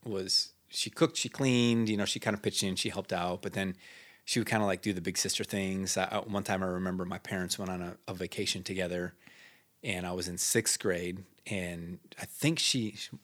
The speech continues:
well, what's the math on that? She would have been graduated from high school. And she shows up to my classroom. It was like, you know, homeroom classroom period towards the end of the day. And she's kinda waving this slip in the air. It's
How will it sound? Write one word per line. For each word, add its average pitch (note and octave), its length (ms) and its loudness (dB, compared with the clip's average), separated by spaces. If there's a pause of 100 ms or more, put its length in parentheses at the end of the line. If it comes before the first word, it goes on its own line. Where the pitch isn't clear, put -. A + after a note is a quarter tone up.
(120)
well, G#2+ 220 -10
what's G#2+ 200 -4
the G#2 60 -6
math F2+ 200 -6
on F#2+ 60 -8
that? F#2+ 120 -2
She - 100 2
would A2+ 100 6
have F#2+ 40 0
been G2 100 0
graduated F2+ 460 0
from F#2+ 240 -10 (200)
high G#2+ 160 -4
school. G2+ 400 -6 (800)
And F#2+ 360 2 (160)
she - 180 0
shows A#2 340 2
up A2+ 260 0
to F#2+ 480 -2
my F2 420 -2 (540)
classroom. F#2+ 600 0
It F#2+ 40 -2
was F#2+ 140 0
like, F#2 160 0 (360)
you A2+ 80 -4
know, F2+ 80 -4
homeroom G2 400 2
classroom F#2 400 -2
period F2+ 320 -4
towards F2+ 200 -4
the F#2 40 -4
end F2 80 -6
of F2 60 -6
the F2+ 60 -8
day. F2+ 280 -2
And F2+ 100 -8 (580)
she's - 120 -8
kinda G2+ 180 2
waving F#2+ 280 4
this F2+ 120 -2
slip - 500 -2
in G2 80 -4
the F2 100 -2
air. F2+ 180 0
It's F#2+ 180 -2